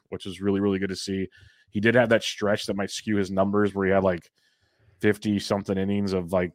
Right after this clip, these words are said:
shutout baseball. So that'll actually make things go better. But hey, those count.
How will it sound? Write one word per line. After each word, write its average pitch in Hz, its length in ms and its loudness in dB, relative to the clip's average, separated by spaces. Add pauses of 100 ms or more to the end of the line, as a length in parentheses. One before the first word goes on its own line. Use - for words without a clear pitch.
shutout 95 460 2
baseball. 101 720 0
So - 160 -4
that'll 95 280 4
actually 95 340 -2
make 95 200 -6
things 92 220 -8
go 95 100 -4 (100)
better. 110 200 0
But 90 120 -2
hey, 123 120 2 (340)
those 107 140 2
count. 101 340 -4